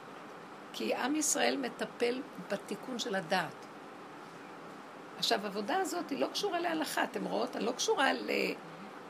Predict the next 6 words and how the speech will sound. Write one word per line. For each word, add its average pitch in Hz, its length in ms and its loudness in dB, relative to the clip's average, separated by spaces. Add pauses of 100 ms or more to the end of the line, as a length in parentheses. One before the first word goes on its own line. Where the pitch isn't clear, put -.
לחומרים 214 680 4
תורניים, 196 680 2 (140)
היא 226 100 0
קשורה 233 360 4
למידות. 262 680 6 (1000)
אמנם 208 440 6